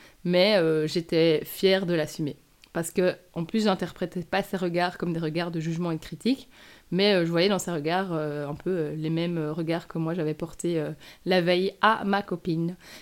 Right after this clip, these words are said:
Et donc les semaines qui ont suivi, j'ai retesté cet exercice, euh, à d'autres reprises et j'ai pu intercepter d'autres regards, un peu plus jugeurs ou jaloux, je sais pas. Mais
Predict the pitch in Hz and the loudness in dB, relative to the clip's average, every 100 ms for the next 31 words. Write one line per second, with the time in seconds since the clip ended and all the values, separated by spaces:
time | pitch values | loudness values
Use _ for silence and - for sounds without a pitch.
0 | - 190 208 214 202 202 220 226 220 196 | 0 2 4 6 4 4 2 2 0 -2
1 | 185 - 170 185 233 190 170 165 180 202 | -4 -6 -4 2 2 2 -2 -2 0 -2
2 | - - 202 190 165 165 160 160 - 190 | -2 -6 -4 -4 -4 -6 -6 -8 -10 -12
3 | - 165 - 170 175 170 - - 208 226 | -10 -8 -6 -4 -4 -6 -6 -2 0 0
4 | - - - 226 220 208 - 202 196 - | -4 -16 4 6 8 4 4 2 2 -6
5 | 175 - 190 165 165 - 170 170 151 160 | -8 -4 -4 -2 -6 -6 -6 -4 -4 -4
6 | 190 175 180 170 180 160 165 170 170 160 | -4 -6 -6 -6 -8 -4 -2 -2 -2 -2
7 | 160 156 170 165 156 143 160 - - - | -2 0 0 -4 -6 -8 -10 -12 -20 -20
8 | - 165 175 196 247 | -8 2 4 4 0